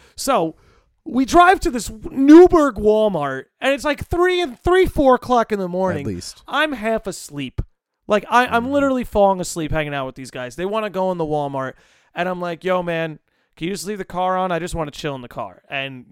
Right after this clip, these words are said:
Speaker 1: you and Glenn were just like, "Nah, we, we gotta, we
Speaker 2: Nah,
Speaker 1: gotta
Speaker 2: man, come with us.
Speaker 1: come
Speaker 2: You know,
Speaker 1: with
Speaker 2: yeah,
Speaker 1: us, come
Speaker 2: we'll
Speaker 1: with us." I'm like, "Nah, just leave me in the car." And you were like,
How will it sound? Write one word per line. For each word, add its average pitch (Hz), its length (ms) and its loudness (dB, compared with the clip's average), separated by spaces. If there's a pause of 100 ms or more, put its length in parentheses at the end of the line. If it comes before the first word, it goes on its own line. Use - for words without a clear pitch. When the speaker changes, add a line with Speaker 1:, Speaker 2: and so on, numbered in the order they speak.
(200)
Speaker 1:
you 170 200 -8
and 160 100 -12
Glenn 196 320 0
were 202 100 -2
just 202 220 -4
like, 175 220 0 (340)
"Nah, 190 560 4
we, 175 200 -2
we 165 200 -6
gotta, 175 380 2
we 160 100 -2
Speaker 2:
Nah, 180 100 6
Speaker 1:
gotta 170 120 4
Speaker 2:
man, 160 60 0
come 196 160 4
with 170 180 6
us. - 220 -8
Speaker 1:
come 180 140 2
Speaker 2:
You 185 40 0
know, - 60 0
Speaker 1:
with 185 100 2
Speaker 2:
yeah, 156 60 2
Speaker 1:
us, 117 80 -2
come 180 180 0
Speaker 2:
we'll 180 100 2
Speaker 1:
with 165 40 -2
us." 151 60 -4
I'm 180 100 -8
like, 175 120 -8
"Nah, 220 260 0
just 185 180 -10
leave 220 160 -8
me 208 80 -6
in 202 80 -8
the 185 80 -10
car." 180 340 4
And 156 100 -4
you 160 80 -2
were 165 80 -2
like, 160 260 -2